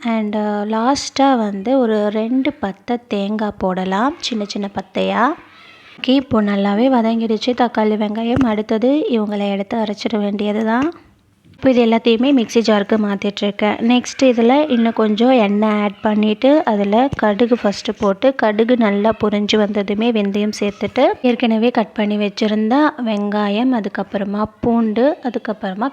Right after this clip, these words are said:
கருவேப்பிலை சேர்த்து நல்லா வதக்கிக்கலாம். நான் இதை செஞ்சுட்டே இருக்கும்போது கரண்ட் ஆஃப் ஆயிடுச்சு. So இதுல கொஞ்சம் லைட்டா வேற மாதிரி இருக்கும் வீடியோ. அடுத்தது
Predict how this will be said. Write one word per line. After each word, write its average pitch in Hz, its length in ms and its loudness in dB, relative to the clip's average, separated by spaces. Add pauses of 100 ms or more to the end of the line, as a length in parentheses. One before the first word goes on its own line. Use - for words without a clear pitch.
கருவேப்பிலை 202 520 -4 (120)
சேர்த்து 190 320 -4 (180)
நல்லா 208 340 -2
வதக்கிக்கலாம். 196 720 -2 (220)
நான் 220 160 2
இதை 202 160 2
செஞ்சுட்டே 214 360 2
இருக்கும்போது 226 360 0 (100)
கரண்ட் 214 400 -2
ஆஃப் 196 180 -6
ஆயிடுச்சு. 202 340 -2 (180)
So 240 80 -2 (240)
இதுல 220 340 -2
கொஞ்சம் 220 520 -2 (120)
லைட்டா 202 480 -4 (220)
வேற 190 140 -4 (120)
மாதிரி 202 300 -4
இருக்கும் 208 400 -2
வீடியோ. 202 320 -2 (640)
அடுத்தது 214 320 0